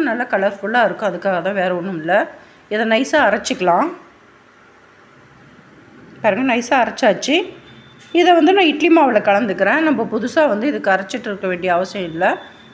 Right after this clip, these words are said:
வீட்ல இருக்கிற இட்லி மாவுலயே இதை அரைச்சு ஊத்தி நம்ம தோசை சுடலாம். அவ்வளோ ஒரு டேஸ்ட்டாக இருக்கும். இது வெயிட் லாஸ் ட்ரை பண்றவங்களாம் இந்த தோசையை வந்து ரெண்டு நாளுக்கு ஒருக்கா செஞ்சு சாப்பிட்டுட்டே இருக்கும்போது அவங்களுடைய தொப்பை குறையிறத கண்கூடா பார்க்கலாம்.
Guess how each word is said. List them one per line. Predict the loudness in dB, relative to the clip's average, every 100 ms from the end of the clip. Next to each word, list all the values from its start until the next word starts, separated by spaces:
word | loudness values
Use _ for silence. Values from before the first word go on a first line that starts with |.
| -8
வீட்ல | -4 0 0
இருக்கிற | 0 -4
இட்லி | -6 -4 -2
மாவுலயே | -2 -2 -2 -2
இதை | 0
அரைச்சு | -2 -2 -8 -8
ஊத்தி | -8 -6
நம்ம | -4 -2
தோசை | 0 0 0 -6
சுடலாம். | -8 -4 -4
அவ்வளோ | -4 -6
ஒரு | -8 -6
டேஸ்ட்டாக | -6 -4 0 0
இருக்கும். | 0 -4 -4 -6 -12 -20 -20 -20 _ _ _ _ _ -8
இது | -4 0
வெயிட் | 0 2
லாஸ் | 2 2 0 -4 -4 -2
ட்ரை | -2 0 0
பண்றவங்களாம் | 0 -2 0 0
இந்த | -2 -2
தோசையை | 0 0 -2 -4
வந்து | -2 -2 -2 -6 -8 -2
ரெண்டு | -2 0
நாளுக்கு | 2 2 0 0
ஒருக்கா | 0 0 -2 -2
செஞ்சு | -6 -4 0
சாப்பிட்டுட்டே | 0 0 -2 0
இருக்கும்போது | 0 -4 -2
அவங்களுடைய | -2 -2 -2 -4 -2
தொப்பை | -4 -4
குறையிறத | -4 -2 -2 -4
கண்கூடா | -4 -4 -4 -2 0
பார்க்கலாம். | -2 -4 0 0